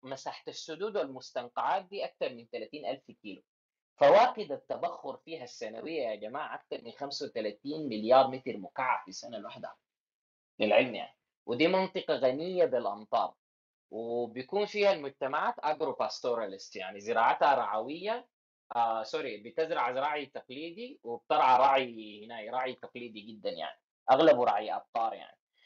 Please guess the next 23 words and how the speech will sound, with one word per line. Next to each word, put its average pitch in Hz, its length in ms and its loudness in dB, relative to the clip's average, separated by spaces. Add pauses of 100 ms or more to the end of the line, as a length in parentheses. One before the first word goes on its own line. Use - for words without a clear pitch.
(180)
برضو 220 600 -4
لو 135 200 -6
جينا 170 380 -4
للروافد 131 720 -2
المائية 120 560 -8
في 139 160 -12
مناطقهم، 160 760 -6 (540)
آه، 113 560 2
بعد 113 260 -6
ذاك 180 140 -6
طبعًا 190 160 -4
ما 147 140 -8
بحر 135 260 -10
الجبل 151 380 -6
ده 175 100 -8
بيمشي 196 500 -10
وبصب 135 440 -6
في 131 160 -4
ح-، - 160 0
بحيرة 143 440 -2
اسمها 143 260 -4
بحيرة 104 540 -4
نو، 127 260 -6